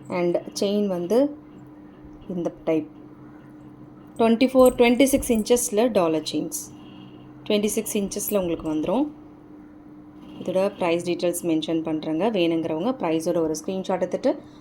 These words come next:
WhatsApp நம்பருக்கு என்கொயரி பண்ணிட்டு ஆர்டர்ஸை பிளேஸ் பண்ணிக்கலாம். Actually அந்த செயின் காஸ்ட் மட்டுமே வந்து உங்களுக்கு, I think, அ, செவன் ஃபிஃப்டிக்கு கொடுத்துருப்போம். So இதோட ப்ரைஸ் டீட்டெயில்ஸ் இப்போ மென்ஷன் பண்றேன்.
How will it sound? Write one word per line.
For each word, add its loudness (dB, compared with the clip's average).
WhatsApp 2
நம்பருக்கு -2
என்கொயரி -2
பண்ணிட்டு -2
ஆர்டர்ஸை -4
பிளேஸ் -6
பண்ணிக்கலாம். -4
Actually 4
அந்த 4
செயின் 2
காஸ்ட் -2
மட்டுமே -2
வந்து -2
உங்களுக்கு, -4
I -2
think, -4
அ, -2
செவன் 4
ஃபிஃப்டிக்கு -4
கொடுத்துருப்போம். -2
So -14
இதோட -4
ப்ரைஸ் 0
டீட்டெயில்ஸ் -2
இப்போ -4
மென்ஷன் -2
பண்றேன். -2